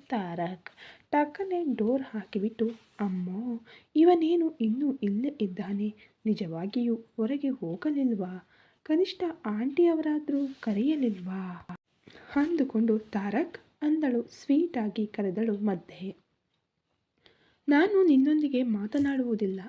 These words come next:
ಅಂದ. ಮನಸ್ಸಿನಲ್ಲಿ ಪೀಡೆ ಹೋಗುತ್ತೆ ಎಂದು ಹೊರಗೆ ಮಾತ್ರ, "ಏನಿದು ತಾರಕ್, ಯಾಕೆ ಮಾತನಾಡಲ್ಲ?" ಅಂದ್ಲು. "ನೀನು ನನ್ನ ಡೀಲ್‌ಗೆ ಒಪ್ಪದೆ ನನ್ನನ್ನು ಅವಮಾನಿಸಿದ್ದೀಯ, so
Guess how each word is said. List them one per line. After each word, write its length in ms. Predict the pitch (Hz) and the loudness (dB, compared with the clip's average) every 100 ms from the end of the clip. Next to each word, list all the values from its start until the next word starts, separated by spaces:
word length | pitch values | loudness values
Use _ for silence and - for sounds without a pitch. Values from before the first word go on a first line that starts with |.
| - | -12
ಅಂದ. 200 | 196 185 202 - _ _ _ _ - | -12 -10 -14 -18 _ _ _ _ 0
ಮನಸ್ಸಿನಲ್ಲಿ 800 | 214 214 254 - 185 196 214 190 - _ _ | 0 0 -4 -6 -4 -2 -2 -2 -6 _ _
ಪೀಡೆ 320 | 208 208 311 | 0 4 2
ಹೋಗುತ್ತೆ 600 | 262 214 180 190 - 180 | 2 2 0 -4 -4 -4
ಎಂದು 320 | 185 180 175 | -2 -4 -4
ಹೊರಗೆ 600 | 196 - _ 190 190 233 311 | -6 -10 _ -4 -2 0 0
ಮಾತ್ರ, 380 | 302 311 - 311 302 294 - _ _ - | 2 -2 0 0 0 -4 -14 _ _ -2
"ಏನಿದು 440 | 196 214 311 302 | 2 6 6 4
ತಾರಕ್, 440 | 262 196 180 190 - - | 0 -2 -4 -6 -10 -4
ಯಾಕೆ 460 | 208 226 339 311 294 - | -2 0 0 0 -2 -2
ಮಾತನಾಡಲ್ಲ?" 760 | 214 190 196 247 247 240 233 226 262 - _ _ _ - | -2 -2 -2 -2 -2 -2 -2 -2 -4 -12 _ _ _ -4
ಅಂದ್ಲು. 400 | 233 196 165 175 170 - - - _ _ - - - - - | 0 0 0 -2 -4 -6 -18 -20 _ _ -2 -2 -8 -6 4
"ನೀನು 440 | 269 294 403 359 | 10 10 10 8
ನನ್ನ 220 | 320 269 262 214 | 6 6 6 4
ಡೀಲ್‌ಗೆ 360 | 208 262 240 | 2 2 4
ಒಪ್ಪದೆ 480 | 233 196 - 226 190 | 2 0 -2 -2 0
ನನ್ನನ್ನು 560 | 220 190 175 190 175 - | 0 0 0 -2 -4 -4
ಅವಮಾನಿಸಿದ್ದೀಯ, 1000 | 180 185 247 294 262 233 160 160 170 175 170 - _ | -4 0 0 2 0 0 -4 -2 -2 -2 -6 -16 _
so 60 | - | -4